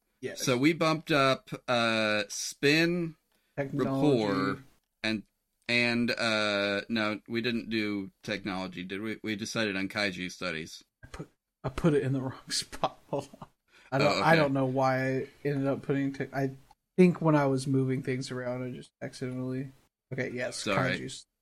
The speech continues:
Speaker 2: Okay, so we can either make spin a plus five because this is, this cat is one hundred percent a s-, a P R stunt.
Speaker 1: Mm-hmm.
Speaker 2: But I feel like if,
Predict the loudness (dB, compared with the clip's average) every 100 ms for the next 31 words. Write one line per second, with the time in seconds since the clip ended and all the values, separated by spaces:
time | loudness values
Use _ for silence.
0 | _ -16 -16 -18 _ _ _ 0 0 2
1 | -2 2 4 4 2 2 2 4 4 2
2 | 2 2 -2 0 4 6 4 0 -6 2
3 | 4 6 4 4 0 0 4 4 2 0
4 | 4 6 6 2 -2 0 0 2 0 -2
5 | -6 -4 -4 -2 0 2 2 0 -2 2
6 | 2 2 0 2 2 2 -2 -2 -4 -2
7 | -2 -2 -6 -8 -8 -4 -4 -2 -2 0
8 | -2 -4 -2 0 -2 -2 -2 0 -2 -2
9 | -6 -14 _ _ -14 0 6 8 8 4
10 | -2 _ _ _ 0 0 2 2 4 4
11 | 4 2 2 0